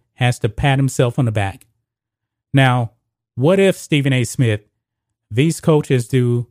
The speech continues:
a terrible job? You know what's gonna happen, right? They're gonna end up losing their job.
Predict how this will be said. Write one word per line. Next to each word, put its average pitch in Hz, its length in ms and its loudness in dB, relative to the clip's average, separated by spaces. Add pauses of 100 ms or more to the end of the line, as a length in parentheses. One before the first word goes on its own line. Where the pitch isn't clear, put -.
(260)
a 113 180 -2
terrible 123 460 0
job? 135 320 -2
You 123 60 2
know 147 100 2
what's 160 140 -2
gonna 117 160 0
happen, 139 340 0
right? 127 240 -2 (680)
They're 127 160 4
gonna 165 220 2
end 160 180 2
up 156 260 -2 (180)
losing 156 640 2
their 151 140 0
job. 139 480 -2